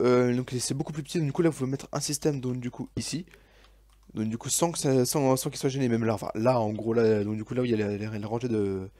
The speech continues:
de blocs de redstone, sans qu'il y ait de problème, en fait. Donc, euh, c'est, donc du coup, c'est, c'est quand même beaucoup mieux au niveau compact,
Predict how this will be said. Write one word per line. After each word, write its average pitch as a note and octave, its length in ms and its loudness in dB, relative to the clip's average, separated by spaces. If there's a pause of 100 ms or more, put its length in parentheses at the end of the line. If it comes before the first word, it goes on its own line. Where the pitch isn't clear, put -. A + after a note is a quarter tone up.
(220)
de A2+ 80 -4
blocs A#2+ 140 0
de A2 80 -2
redstone, C#3+ 360 -4 (220)
sans D#3 220 2
qu'il C#3+ 120 0
y C3 40 6
ait B2 40 -2
de - 40 -10
problème, G#2+ 320 -2
en G2 60 -12
fait. - 260 -10 (880)
Donc, A2+ 320 -6
euh, F#2+ 200 0
c'est, A2 460 2
donc B2+ 140 -2
du A#2+ 60 -8
coup, - 120 -10
c'est, B2 260 2
c'est - 140 -10
quand C#3+ 100 2
même C#3 100 -2
beaucoup C#3 200 -4
mieux C#3 160 2
au D#3 60 4
niveau A#2 280 -4
compact, - 540 -4